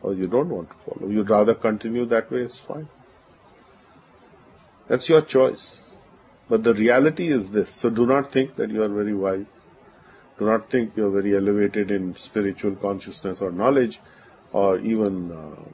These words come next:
theoretical knowledge, because you're not applying.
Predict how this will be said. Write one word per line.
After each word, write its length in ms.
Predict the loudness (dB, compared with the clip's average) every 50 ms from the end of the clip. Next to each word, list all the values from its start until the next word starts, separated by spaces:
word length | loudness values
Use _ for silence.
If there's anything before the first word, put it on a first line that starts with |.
| -20 _ -20 -20 _ _ _ -20 _ _ _ _ -20 _ _ _ -20 -2
theoretical 480 | 0 2 4 4 2 2 2 2 2 2
knowledge, 440 | 2 0 -4 -6 -8 -12 -16 -16
because 400 | -16 -4 0 2 0 0 0 -8 -20 _ -20 -20 -20 -20 -20 -20 -20 -20 -20 -20 -20 -20 _ _ -16 -2 2
you're 120 | 4 4
not 180 | 6 4 4 2
applying. 460 | 0 0 0 -2 -2 -4 -6 -12